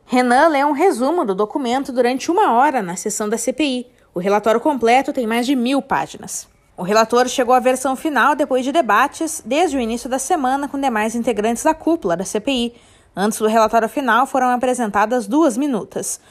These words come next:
Uma versão preliminar, que vazou no fim da semana passada, gerou divergência entre os integrantes do grupo. Uma reunião na noite de ontem selou o acordo final.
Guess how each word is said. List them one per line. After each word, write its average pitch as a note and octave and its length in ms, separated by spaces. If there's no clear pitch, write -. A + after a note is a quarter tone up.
Uma G3 140
versão A3 320
preliminar, B3+ 640
que - 80
vazou G3 260
no G#3+ 100
fim A3 140
da A3 80
semana A3+ 320
passada, C4+ 560
gerou C#4 220
divergência B3+ 680
entre F#3+ 160
os G#3 80
integrantes A3 540
do C4 80
grupo. A3+ 480
Uma F3 100
reunião A3+ 460
na A#3 100
noite A#3 240
de C4+ 140
ontem C4+ 420
selou A3+ 360
o - 20
acordo G3+ 340
final. A#3 320